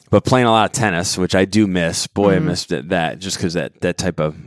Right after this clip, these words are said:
Speaker 1: of activity and stuff is so important, the movement and, and,
Speaker 2: Mm-hmm.
Speaker 1: and stuff. We'll touch on some of that later, how that can help with your hormones. But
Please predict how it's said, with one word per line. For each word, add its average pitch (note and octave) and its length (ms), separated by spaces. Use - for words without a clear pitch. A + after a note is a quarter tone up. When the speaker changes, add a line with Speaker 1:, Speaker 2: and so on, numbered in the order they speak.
Speaker 1:
of E2 140
activity E2+ 580
and D2+ 140
stuff D#2+ 260
is E2 80
so F#2+ 300
important, E2+ 640
the F2+ 100
movement F#2+ 500
and, F#2+ 100
and, D#3+ 120
Speaker 2:
Mm-hmm. D#3 80
Speaker 1:
and E2 120
stuff. - 320
We'll F#2 120
touch - 260
on D#2+ 140
some D#2 200
of D#2 60
that D#2 240
later, E2+ 380
how D#2 140
that D#2 200
can D#2 140
help D2+ 320
with E2 220
your D#2 180
hormones. D#2 640
But F2 200